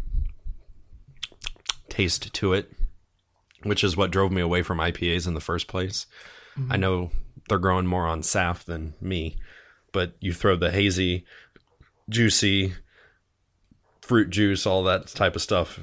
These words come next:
Speaker 1: thrown into the I P As, and then I'm all over it.
Speaker 2: Yeah.
Speaker 1: But these hoppier styles, that a classic I P A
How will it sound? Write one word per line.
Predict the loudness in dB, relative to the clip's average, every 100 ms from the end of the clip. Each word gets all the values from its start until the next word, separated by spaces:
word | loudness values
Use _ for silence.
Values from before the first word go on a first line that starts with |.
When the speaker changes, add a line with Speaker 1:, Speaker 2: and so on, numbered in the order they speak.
| -4
Speaker 1:
thrown | 2 2 2
into | 0 0
the | 0
I | 0
P | -2 -2
As, | -2 -4
and | -6
then | -6
I'm | -8
all | -8
over | -8 -10 -12
it. | -16 _ -20 -20 -14
Speaker 2:
Yeah. | -12 -12 -18 _ -20 _ _ _ -12
Speaker 1:
But | -8
these | -4 2
hoppier | 4 4 2 0
styles, | 2 2 2 -2 -6 -4
that | -4 -2
a |
classic | -2 4 4 4 0
I | -2 -2
P | -2
A | -2